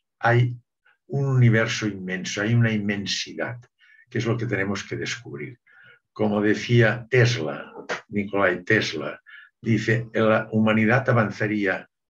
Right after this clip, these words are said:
todo lo que conseguimos du-, en ci-, cien años con el método científico lo conseguiríamos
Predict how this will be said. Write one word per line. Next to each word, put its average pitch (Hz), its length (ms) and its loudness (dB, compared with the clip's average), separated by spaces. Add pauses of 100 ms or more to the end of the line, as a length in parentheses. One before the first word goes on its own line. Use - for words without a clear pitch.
(1080)
todo 151 220 0
lo 135 100 2
que 120 180 2
conseguimos 107 840 -2
du-, 110 200 -6
en 104 220 0
ci-, - 380 -6
cien 147 380 0
años 76 420 -2
con 95 180 -10
el 92 140 -4
método 113 340 0
científico 101 640 -2
lo 120 140 4
conseguiríamos 101 960 0